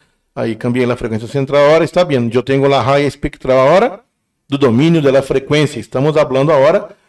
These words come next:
no domínio da frequência. Trezentos megahertz da frequência central. Solamente estamos cambiando o nível de sinal de nível na amplitude.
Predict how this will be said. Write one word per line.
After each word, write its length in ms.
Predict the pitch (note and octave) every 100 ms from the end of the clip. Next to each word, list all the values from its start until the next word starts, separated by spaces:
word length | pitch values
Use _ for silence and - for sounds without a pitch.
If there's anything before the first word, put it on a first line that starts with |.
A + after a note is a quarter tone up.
| -
no 80 | D3+
domínio 640 | C#3+ A#2 G#2+ D3+ E3 D#3+
da 360 | D3 B2+ B2 C#3+
frequência. 1160 | - - D#3 D3+ - D3 C#3+ C#3 - - G2+ - _ _ _
Trezentos 520 | C3+ B2 A2 D3 D#3
megahertz 600 | C3+ C#3 C#3 C3+ D3+ D#3+
da 100 | C3+
frequência 320 | A#2+ A#2+ A#2+ B2
central. 720 | D3+ D3+ D#3+ D#3+ G3 E4+ _ - - _ _ _ _ _ _ _ _ _ -
Solamente 420 | B2+ B2+ C#3 E3
estamos 300 | - D#3+ D3+
cambiando 340 | D#3+ D3 D3
o 420 | D3+ D3+ D3 C3
nível 280 | B2+ E3+ D#3
de 180 | D#3 C#3
sinal 260 | - C#3+ D#3
de 120 | D3
nível 200 | E3 E3
na 140 | D#3
amplitude. 600 | D#3+ D#3 F3 G#3 G3+ G3+